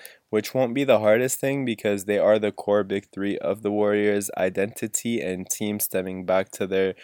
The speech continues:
beginnings and humble beginnings back in the early two thousand tens. But it definitely doesn't hurt or wouldn't, like, be bad for them to have some practice beforehand,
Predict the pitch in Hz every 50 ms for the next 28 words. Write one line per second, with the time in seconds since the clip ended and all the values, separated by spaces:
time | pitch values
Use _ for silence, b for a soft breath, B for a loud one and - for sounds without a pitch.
0 | B B B B B _ - 101 95 98 - 107 110 113 117 117 117 117 113 -
1 | - - - 98 92 90 92 104 98 98 101 104 101 95 104 104 95 104 101 101
2 | 101 101 101 104 - - 110 98 95 95 - 101 101 101 92 - - 98 98 98
3 | 101 - - - 101 - 98 98 98 90 95 90 90 87 - - 104 107 117 117
4 | 123 127 127 - B B B B B B B B _ - 101 101 101 - - -
5 | 98 98 - 95 95 - - - 113 110 107 101 98 104 98 95 - 95 76 80
6 | 92 - 98 104 101 98 98 95 87 - - - 92 92 90 92 98 92 95 87
7 | - - - - - - _ _ - 90 90 87 87 - - - 92 92 92 -
8 | - 92 92 90 90 92 92 - - - - 95 92 90 95 92 90 92 90 -
9 | - - 92 92 95 87 - - - 92 90 - - 90 90 87 - 92 90 -
10 | - - 87 - - 104 107 113 110 110 107 104 104 104 98 -